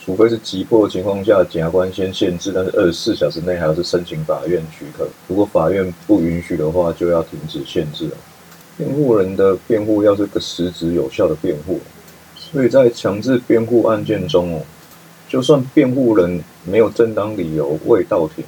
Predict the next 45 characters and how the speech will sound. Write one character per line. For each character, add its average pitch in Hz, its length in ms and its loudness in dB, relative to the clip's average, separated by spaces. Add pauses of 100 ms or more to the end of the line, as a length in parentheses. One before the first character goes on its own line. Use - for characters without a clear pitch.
(180)
虽 - 220 4
然 117 180 4
三 127 180 0
十 131 100 -6
一 131 120 -2
条 92 200 2
二 113 240 4
项 107 260 -2
规 107 160 2
定 107 180 0
审 80 260 -2
判 107 200 -2
长 78 260 -2
得 80 320 4 (240)
另 107 200 0
行 82 260 -4
指 78 200 -6
定 95 280 0 (380)
公 98 200 -2
设 98 200 4
辩 90 220 0
护 95 180 2
人 76 120 2
或 95 160 0
律 90 200 0
师 80 240 -4
哦， 73 120 -4 (760)
但 135 180 0
学 101 240 -2
说 110 200 4
上 113 240 0
认 110 180 4
为， 85 160 2
因 107 160 -4
为 104 180 0 (160)
这 104 120 -4
个 90 220 2 (100)
辩 107 160 4
护 104 200 0
人 82 100 2
没 85 120 -2
有 90 120 0
时 82 220 -4
间 92 200 0
跟 92 140 0